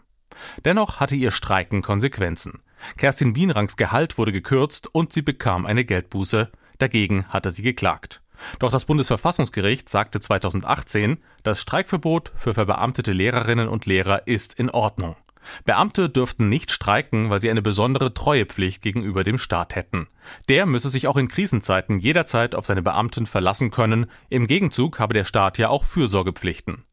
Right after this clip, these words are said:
Beamte seien auf Lebenszeit angestellt und hätten den Anspruch auf angemessene Besoldung.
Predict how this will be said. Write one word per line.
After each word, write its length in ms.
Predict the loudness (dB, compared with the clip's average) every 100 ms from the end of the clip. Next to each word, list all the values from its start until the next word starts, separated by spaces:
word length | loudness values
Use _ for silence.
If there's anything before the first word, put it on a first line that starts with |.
| -20 -20 -4
Beamte 400 | 0 0 0 0
seien 240 | 2 2
auf 180 | 2 0
Lebenszeit 440 | 0 0 0 0 0
angestellt 600 | 0 0 0 2 2 0
und 200 | -4 -4
hätten 200 | -2 0
den 180 | 0
Anspruch 540 | 0 -2 -2 -4 -4 -2
auf 280 | -2 -2 -2
angemessene 680 | 0 0 0 -2 -2 -2
Besoldung. 600 | 0 0 2 0 -2 -6